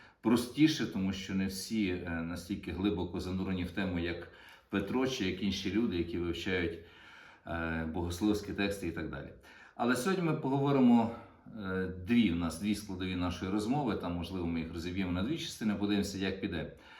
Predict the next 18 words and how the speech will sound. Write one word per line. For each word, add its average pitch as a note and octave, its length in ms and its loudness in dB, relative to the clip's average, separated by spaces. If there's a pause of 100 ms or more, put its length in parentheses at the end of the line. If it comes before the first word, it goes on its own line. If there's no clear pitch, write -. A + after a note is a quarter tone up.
(380)
Е, F2 380 2
перша C3+ 280 2
частина — C#3+ 500 0
це A#2 680 2
структура A#2 720 0
як G#2 400 2 (500)
найвища G2+ 520 -2
цінність, F#2 640 2
можливо, F2+ 420 -6
так. - 300 -6 (540)
І, G2+ 260 6
власне, A2+ 560 2
про G#2 200 -2
що A#2 220 0
йдеться? C#3 420 2
Йдеться, G#2 800 0 (340)
зокрема, G#2+ 720 2
про, F2 560 -6